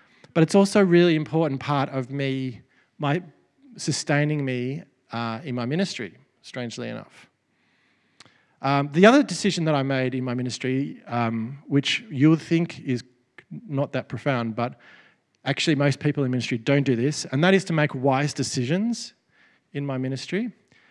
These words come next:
This all applies to any kind of life or work, by the way, but I'm just talking about ministry 'cause it's me. Um,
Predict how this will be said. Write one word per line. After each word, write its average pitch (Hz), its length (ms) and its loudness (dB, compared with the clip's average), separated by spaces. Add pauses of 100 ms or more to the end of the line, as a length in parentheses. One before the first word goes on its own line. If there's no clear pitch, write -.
(180)
This 226 140 4
all 320 120 8
applies 190 400 6
to 160 120 -6
any 147 160 0
kind 139 220 -6
of 120 320 -10
life 120 500 -6 (320)
or 120 160 -4
work, 117 300 -4
by 110 140 -4
the 120 80 -6
way, 107 160 -6
but 120 200 -10
I'm 120 120 -8
just 117 120 -10
talking 120 220 -8
about - 140 -10 (480)
ministry 127 340 -8
'cause 117 160 -8
it's 117 160 -14
me. 127 260 -6 (520)
Um, 143 520 -2